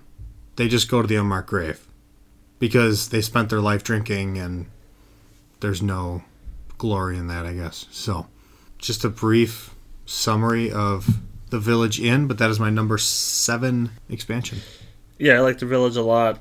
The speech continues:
Speaker 2: It was kinda surprising how much I liked it, and I think there's another big expansion that people really like too, and that
Speaker 1: There
Speaker 2: changes
Speaker 1: is.
Speaker 2: the traveling
Speaker 1: Yep.
Speaker 2: a lot.
Speaker 1: Yeah, the, uh, Village Port,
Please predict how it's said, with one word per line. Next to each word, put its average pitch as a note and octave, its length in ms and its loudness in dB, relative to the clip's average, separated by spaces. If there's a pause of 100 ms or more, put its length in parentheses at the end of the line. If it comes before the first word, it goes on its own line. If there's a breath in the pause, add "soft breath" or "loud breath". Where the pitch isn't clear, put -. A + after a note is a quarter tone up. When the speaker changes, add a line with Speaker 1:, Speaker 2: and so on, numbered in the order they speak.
Speaker 2:
It A#2 60 -2
was A2+ 240 -2
kinda A#2+ 280 -4
surprising B2+ 680 0 (420 loud breath)
how C#3+ 80 -6
much C3+ 220 -2
I C#3+ 40 4
liked C#3+ 320 4
it, D3 160 -2 (160)
and A2+ 440 -4
I A2 60 0
think C#3 200 -6
there's B2 180 0
another B2+ 300 0
big A#2 180 2
expansion G#2+ 580 -6
that G#2 100 -10
people A2+ 260 -6
really G#2+ 240 -4
like G#2 240 -6
too, A#2 140 -4
and G#2+ 80 -4
that G#2+ 220 -4
Speaker 1:
There A#2 220 2
Speaker 2:
changes F#2 180 0
Speaker 1:
is. E2+ 80 -4
Speaker 2:
the - 40 -8
traveling G2 500 -6
Speaker 1:
Yep. A2 220 2
Speaker 2:
a - 20 -4
lot. F#2+ 420 -6
Speaker 1:
Yeah, G#2+ 280 2
the, G#2+ 500 4
uh, F#2+ 360 -2
Village A2+ 480 0
Port, A#2+ 420 0